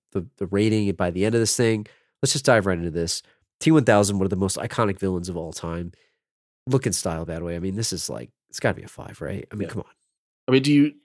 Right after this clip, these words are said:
Speaker 2: like, you count as police officer form as, like, his main form, I guess. That's who he is.
Speaker 1: Yeah. It's gotta be.
Speaker 2: Uh, you also have to give bonus points or, or, or,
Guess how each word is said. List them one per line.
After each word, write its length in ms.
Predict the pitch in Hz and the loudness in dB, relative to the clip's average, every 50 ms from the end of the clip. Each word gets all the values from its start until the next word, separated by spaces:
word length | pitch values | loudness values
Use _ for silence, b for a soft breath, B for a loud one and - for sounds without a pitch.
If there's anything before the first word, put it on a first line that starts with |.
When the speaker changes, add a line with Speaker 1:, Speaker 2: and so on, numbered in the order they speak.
| _ - | _ 2
Speaker 2:
like, 160 | 147 131 123 | 2 2 2
you 80 | 156 143 | 2 4
count 200 | - 180 160 147 | 6 6 6 6
as 80 | 120 | 6
police 300 | - - 127 120 110 - | 4 2 2 2 4 4
officer 320 | 120 107 98 - - - 101 | 4 2 2 0 -4 -6 -6
form 360 | - - - 104 104 95 95 | -6 -4 0 0 2 2 2
as, 120 | 92 - | 0 0
like, 140 | 101 101 95 | 0 0 -2
his 140 | 101 95 92 | -2 -4 -2
main 280 | 98 101 98 90 90 90 | -2 -2 -2 -2 -4 -6
form, 300 | - 101 101 92 82 82 | -6 -4 -4 -4 -4 -4
I 80 | 90 | -6
guess. 240 | 85 90 87 85 - | -6 -4 -4 -4 -2
That's 220 | - 110 - - | -2 -2 -4 -4
who 180 | - - 131 107 | -4 -2 -2 -2
he 180 | 98 90 90 90 | -2 0 0 0
is. 300 | 90 85 85 - - - - | 0 -2 -2 -6 -8 -6 -2
Speaker 1:
Yeah. 320 | 156 135 101 87 73 - - - _ _ _ _ _ _ _ _ _ _ _ _ _ | 0 2 2 2 0 -4 -10 -16 _ _ _ _ _ _ _ _ _ _ _ _ _
It's 140 | - 127 - | -6 -4 0
gotta 240 | - 143 113 85 76 | 2 4 4 2 0
be. 320 | - - - - - _ _ _ _ _ - 160 | -4 -10 -16 -18 -18 _ _ _ _ _ 0 2
Speaker 2:
Uh, 40 | 156 | 2
you 300 | 139 151 160 165 160 147 | 2 4 6 8 10 10
also 320 | 147 139 - - 139 131 | 10 8 8 6 6 6
have 260 | 123 131 131 127 123 - | 6 6 6 6 6 6
to 200 | - 147 139 139 | 4 4 4 4
give 280 | - 135 127 - _ _ | 2 -2 -4 -4 _ _
bonus 260 | 127 120 120 127 123 | 4 6 6 4 2
points 400 | - - 117 113 135 135 - - | 0 0 2 2 2 2 0 0
or, 180 | 110 104 107 113 | 0 0 0 0
or, 360 | 117 117 117 113 110 110 110 | 0 0 0 2 2 2 2
or, 300 | 110 113 110 110 107 - | 0 0 -2 -2 -4 -4